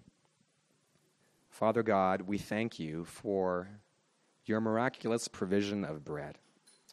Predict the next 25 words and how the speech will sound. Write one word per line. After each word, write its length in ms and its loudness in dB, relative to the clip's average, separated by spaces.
And 120 -2
we 80 4
thank 280 0
you 60 6
most 260 4
of 100 0
all 160 8
for 160 -4
the 120 2
miraculous 580 0
provision 680 -2
of 120 -8
the 80 -2
bread 260 4
of 160 2
life, 500 -2
Jesus, 460 -2
your 160 -2
Son. 400 -8
We 100 -2
may 160 2
only 200 4
have 180 6
one 260 4
loaf 480 2